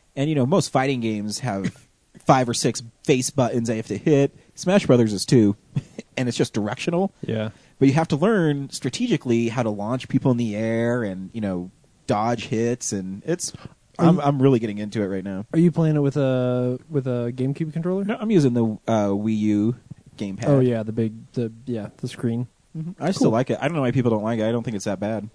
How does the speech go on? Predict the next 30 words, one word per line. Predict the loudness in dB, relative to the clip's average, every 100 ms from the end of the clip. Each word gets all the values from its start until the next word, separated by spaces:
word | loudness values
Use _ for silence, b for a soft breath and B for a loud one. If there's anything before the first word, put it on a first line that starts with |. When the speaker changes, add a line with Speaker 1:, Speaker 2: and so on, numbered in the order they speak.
| -2
Speaker 2:
Oh, | 0
no, | 2
I |
don't | 0 0
think | -2
that | -4 -4
one's, | -4
I | -6 -2
mean, | 0 0
it's | -2 0
a |
little | 0 0
bit | 0
cumbersome | 0 0 0 -2
if | -2
you're, | -2 -4
like, | -4 -4
it, | -2 4
it | 4 4
can | -2 -2
hurt | 0 0
your | 0
hands | 0 0 0
if | -2
you're | -4
playing | -2 -2 -2
it | -2
for | -4 -4
multiple | -2 -2 -2 -6
hours. | -2 0 2 2 -2